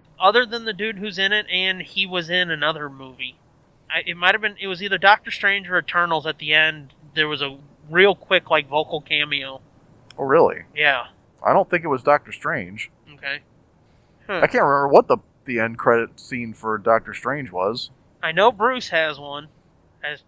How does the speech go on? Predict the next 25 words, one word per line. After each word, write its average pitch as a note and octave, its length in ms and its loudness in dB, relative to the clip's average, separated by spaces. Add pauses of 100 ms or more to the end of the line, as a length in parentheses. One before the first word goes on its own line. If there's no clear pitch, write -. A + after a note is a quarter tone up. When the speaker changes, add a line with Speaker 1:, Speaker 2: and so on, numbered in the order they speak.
Speaker 2:
Oh, F#3+ 140 12
yeah, E3+ 180 12
the C#3 120 6
Speaker 1:
Pizza E3 100 -6
Speaker 2:
Pizza D#3 160 -4
Speaker 1:
Papa. B2 260 6
Speaker 2:
Papa, G#2+ 80 0
that's A#2 220 2
what G#2+ 100 -2
it F2 60 -6
was. F#2 260 -2
Speaker 1:
Yeah. C3 100 -10 (880)
Speaker 2:
I B2+ 60 -16
think B3 220 2
that F#3 100 6
was B2+ 160 2
it, G#3 220 2
though. F#2+ 320 -8 (120)
Speaker 1:
Okay, D3 300 -10
so F3 240 -8
it E3 60 -14
might F#3 140 2
have A3 100 0
been G3+ 120 -4
Eternals. E3 640 -8